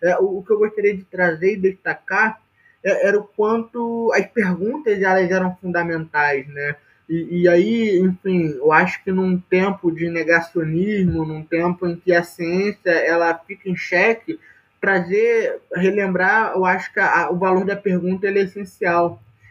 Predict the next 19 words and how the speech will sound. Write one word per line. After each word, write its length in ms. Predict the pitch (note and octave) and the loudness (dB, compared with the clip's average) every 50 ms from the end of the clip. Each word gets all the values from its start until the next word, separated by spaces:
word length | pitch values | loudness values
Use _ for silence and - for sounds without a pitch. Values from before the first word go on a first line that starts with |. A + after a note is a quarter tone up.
| _ - | _ -6
E 60 | F#3 | -6
duas 340 | E3+ E3 G3 A3 B3 A#3+ A3 F#3 | -4 -2 -2 0 0 0 0 0
delas 400 | F3 G3 G#3 A3+ A#3 A3 G3+ F#3+ | 0 0 2 2 2 0 0 -2
me 100 | F#3+ F#3 | -2 -4
marcaram 500 | F#3 G3 F#3+ - - F#3 F3+ F3+ F3 E3 | -4 -4 -6 -6 -4 -2 -2 -2 -2 -2
muito. 400 | D#3+ D#3+ D#3+ D#3+ D3+ D#3 - C#3+ C3 C#3 | -4 -2 -2 -2 -4 -6 -8 -12 -10 -8
E, 80 | D#3 D#3+ | -6 -6
e 120 | - E3 | -6 -6
me 140 | E3+ E3+ E3+ | -6 -4 -2
marcaram 540 | F3 F3 E3+ - - F#3 F3+ F#3 G3+ G3+ F#3+ | -2 -2 -4 -2 0 0 2 2 2 0 -4
porque, 420 | - G3 - - - F3+ F3 F3 | -6 -12 -16 -6 -2 0 0 2
enfim, 420 | F3+ F3+ - - F3+ F3 D#3+ D3+ - _ _ _ _ _ _ - | 0 -2 -4 -4 -4 -4 -4 -4 -6 _ _ _ _ _ _ -6
é, 400 | D3+ D#3 D#3 D#3 D#3 D3+ D3 D#3+ | -2 0 2 2 4 6 6 6
eu 120 | D#3+ D#3+ | 6 4
tinha 680 | D#3+ - - - F#3 F#3 F#3 F#3 F3+ E3+ E3 D#3+ D3+ D3 C#3+ C#3 C3+ B2 A#2 A#2+ A#2 G2+ - _ - - - - | 2 -2 -4 -2 0 0 2 2 2 2 2 0 0 0 0 -2 -2 -2 -4 -6 -8 -10 -14 _ -20 -20 -16 -10
imagens 800 | D#3 D#3+ D#3 D3+ D3+ D#3 E3 F3 F3 E3 D#3 D3+ C#3+ C#3+ C#3+ C3+ | -8 -6 -4 2 4 4 6 6 4 2 0 -2 -4 -6 -8 -10
e, 60 | C3+ C#3+ | -8 -6
e, 1040 | C#3+ C#3+ C#3 B2+ B2 C#3 C#3 A#2+ C3+ C#3 C#3 C3+ C3 C3 B2+ B2+ A#2+ A#2 A2 F#2+ | -4 -4 -2 -4 -4 -4 -6 -8 -8 -6 -6 -6 -4 -4 -4 -2 0 0 -2 -2
e 60 | - | -4